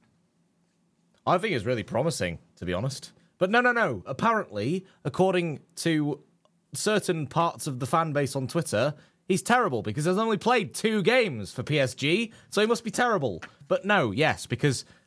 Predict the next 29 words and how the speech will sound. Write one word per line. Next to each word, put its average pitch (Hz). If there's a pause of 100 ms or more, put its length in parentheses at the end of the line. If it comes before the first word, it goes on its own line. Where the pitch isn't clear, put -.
(120)
absolutely 180
a 139
player 165
that 139
would 151
be 156
in 151
a 151
regular 160
starting 160
eleven 120 (220)
for 117
Paris 156
Saint-Germain, 143 (640)
like, 143 (500)
I 143
don't 143
know, 131
I 110
can't 120
think 120
of 101
them 98
off 90
the -
top -
of -
my 95
head. 107